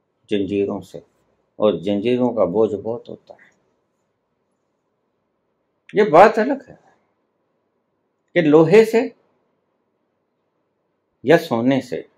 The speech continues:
लोहा थोड़ा ज्यादा भारी होता है, सोना थोड़ा सा कम भारी होता है। लोहा थोड़ा सा कम सुंदर लगता है,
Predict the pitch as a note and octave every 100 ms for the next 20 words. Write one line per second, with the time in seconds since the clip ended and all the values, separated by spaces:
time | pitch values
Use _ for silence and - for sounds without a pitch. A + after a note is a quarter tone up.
0 | E2 G2 C3 F#3 F#3+ A#2+ B2+ G#2+ F#2+ A#2
1 | F2+ - - - - _ - _ _ _
2 | _ _ _ _ _ _ _ _ _ _
3 | - C3 A#3 A#3 C3 F#2+ - D#3+ - A#3
4 | F3+ F3+ F3 - _ _ _ _ _ _
5 | _ _ _ _ _ _ _ _ _ _
6 | _ _ - B2+ F#3 A3 A3 F#3+ F#3 F3+
7 | F3 F#3+ F3+ - F3 E3+ D#3+ C#3+ - A#2+
8 | F#2+